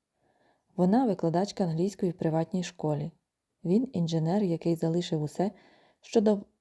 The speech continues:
доглядати за хворим батьком після інсульту. Їхня донька, дванадцятирічна Маша, розривалася між маминим бажанням кращого життя і батьковою тишею. Коли Олена отримала дозвіл на проживання в Чехії, вона вирішила,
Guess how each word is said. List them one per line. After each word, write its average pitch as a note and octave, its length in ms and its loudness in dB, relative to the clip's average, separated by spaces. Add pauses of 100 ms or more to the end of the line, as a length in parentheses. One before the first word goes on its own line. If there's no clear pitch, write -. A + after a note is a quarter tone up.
доглядати E3+ 560 2
за D#3+ 120 -4
хворим D3+ 360 -2
батьком D#3 380 0
після D3+ 340 -6
інсульту. D3+ 560 -4 (840)
Їхня E3 340 0
донька, D3+ 440 0 (240)
дванадцятирічна D#3+ 880 0
Маша, E3 440 -2 (720)
розривалася E3 760 2
між D#3 320 -4
маминим D#3 440 -2
бажанням D#3 520 0
кращого D#3 480 -2
життя D#3 440 -2 (460)
і D3+ 180 0
батьковою E3+ 720 0
тишею. - 560 -4 (1000)
Коли F3+ 220 6
Олена F#3+ 340 4
отримала F#3 400 0
дозвіл F3 360 2
на E3 100 -2
проживання E3 520 0
в D#3 60 -8
Чехії, G3 420 -2
вона D#3+ 240 0
вирішила, D3+ 580 -2